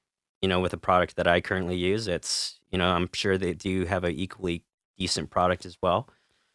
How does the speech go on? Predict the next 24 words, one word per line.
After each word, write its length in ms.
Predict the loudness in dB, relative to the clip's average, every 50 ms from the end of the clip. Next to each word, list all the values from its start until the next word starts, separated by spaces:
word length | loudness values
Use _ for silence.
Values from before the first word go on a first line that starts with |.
| _ _ _ _ _ _ _ 2
And 480 | 4 4 6 4 2 0 -2 -4 -8 -8 _ _ _ _ _ _ _ _ _ _ _ _ -2
you're, 380 | 4 6 8 8 10 8 6 6
you're 220 | 4 6 8 8
also 300 | 8 8 8 6 4 6
the 120 | 6 6
face 380 | 4 4 4 4 4 6 6 4
of 80 | 4 6
their 140 | 6 4
company 520 | 4 4 2 2 2 2 2 0 2 2 4
of 280 | 4 4 2 2 2 4
wherever 300 | 6 6 6 6 6 4
you're 260 | 4 4 4 6 6
at 320 | 8 8 6 6 4 -2 -2
in, 300 | 0 2 2 2 0 -2
in 140 | -2 -4 -2
shooting 400 | -2 0 -2 0 0 0 0 0
at. 180 | -2 -2 -2 -2
So 340 | 0 2 4 6 6 4 2
a 180 | 0 0 2
lot 180 | 6 6 6 6
of 80 | 6 4
the 80 | 2
times 460 | 0 2 2 4 4 4 4 2 0
when 380 | 0 0 2 2 2 0 0